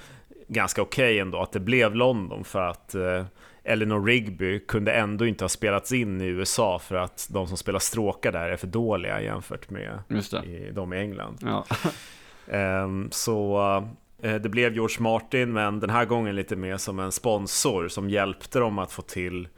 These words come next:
Speaker 1: visionen och soundet mer än att vara deras,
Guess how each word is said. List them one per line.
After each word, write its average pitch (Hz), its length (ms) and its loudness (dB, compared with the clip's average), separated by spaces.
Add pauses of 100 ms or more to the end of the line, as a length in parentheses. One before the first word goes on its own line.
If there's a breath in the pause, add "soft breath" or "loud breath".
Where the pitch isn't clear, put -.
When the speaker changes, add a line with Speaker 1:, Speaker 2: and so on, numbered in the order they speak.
Speaker 1:
visionen 101 880 0
och 87 340 -4 (160 soft breath)
soundet 127 680 2
mer 90 160 -4
än 87 80 -4
att 87 160 -6
vara 87 280 0
deras, 85 640 -4